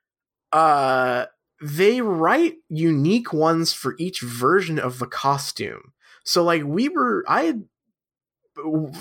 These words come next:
discovered this site a while back, and we were looking at, like, the Mario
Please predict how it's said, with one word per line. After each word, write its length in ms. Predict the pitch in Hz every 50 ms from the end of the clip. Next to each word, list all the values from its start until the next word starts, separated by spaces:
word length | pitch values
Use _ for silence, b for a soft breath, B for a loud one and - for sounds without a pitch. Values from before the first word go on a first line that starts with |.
| 190
discovered 640 | 185 - 185 - - - - 226 254 240 226 196 165
this 160 | 151 135 139
site 280 | - - 131 127 120 -
a 80 | - 117
while 360 | 110 113 110 120 135 135 120
back, 420 | 113 120 120 95 170 92 - - -
and 160 | - 131 127 123
we 80 | 127
were 160 | 127 127 123
looking 300 | 117 110 127 127 - 143
at, 100 | 139 -
like, 160 | - 120 117 -
the 80 | 98
Mario 720 | 95 95 95 92 117 135 160 175 185 196 202 202 214 208